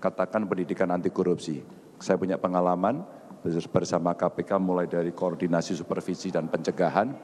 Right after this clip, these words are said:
membangun integritas di pemerintahan, termasuk memberikan, eh, penguatan kepada pemerintah kabupaten kota agar mereka menyiapkan pendidikan anti korupsi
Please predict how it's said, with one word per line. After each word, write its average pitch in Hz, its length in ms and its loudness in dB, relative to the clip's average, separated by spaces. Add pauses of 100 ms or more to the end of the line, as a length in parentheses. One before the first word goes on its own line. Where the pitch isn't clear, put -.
(720)
membangun 101 480 2
integritas 92 720 -2
di 92 160 0
pemerintahan, 90 800 0 (560)
termasuk 95 720 2 (640)
memberikan, 104 960 2 (320)
eh, 92 160 2
penguatan 104 640 2
kepada 95 400 0
pemerintah 95 400 0
kabupaten 90 640 0
kota 101 400 2
agar 90 320 0
mereka 98 400 0
menyiapkan 113 800 0
pendidikan 101 720 0 (760)
anti 101 220 2
korupsi 104 580 0